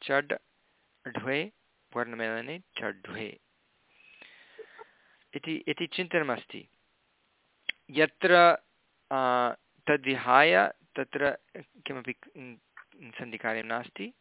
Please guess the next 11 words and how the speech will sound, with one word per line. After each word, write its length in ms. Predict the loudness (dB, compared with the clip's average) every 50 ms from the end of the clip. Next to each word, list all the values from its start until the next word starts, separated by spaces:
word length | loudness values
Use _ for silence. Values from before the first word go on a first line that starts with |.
| _ _ _ -20 -20 -20 -20 _ _ _ _ -20
केवलं 440 | -20 -16 -10 -10 -8 -8 -8 -10 -6
वर्णमेलनं. 580 | -6 -6 -6 -6 -8 -10 -10 -10 -10 -12 -14 -18 -20 _ _ -20 -20 -20 -20 _ _ _ -10
तर्हि, 280 | -10 -8 -8 -8 -8
अ, 280 | -6 -6 -4 -4 -4 -6 -6 _ _ _ _ _ _ _ _ _ -20
वि-, 380 | -20 -20 -20 _ -20 -20 -20 -20 _ _
विश्-, 420 | -16 -14 -12 -12 -12 -14 -14 -16
विश्वासमहोदय, 680 | -14 -10 -8 -6 -6 -6 -6 -8 -10 -10 -8 -6 -6 -6
कृपया 480 | -8 -8 -12 -10 -8 -6 -6 -6 -8 -10 _ _ _ _ _ -20 -20 -20 -20 -20 -20 _ _ _ _ _ _ _ _ -12
महोदयेन 340 | -10 -8 -6 -6 -6 -6
उच्यतां 640 | -6 -8 -8 -10 -8 -8 -8 -6 -4 -2 -2 -2 -2 -4 -8 _ _ _ _ _ _ _ _ _
लटि. 340 | -4 -4 -4 -4 -4 -8 -8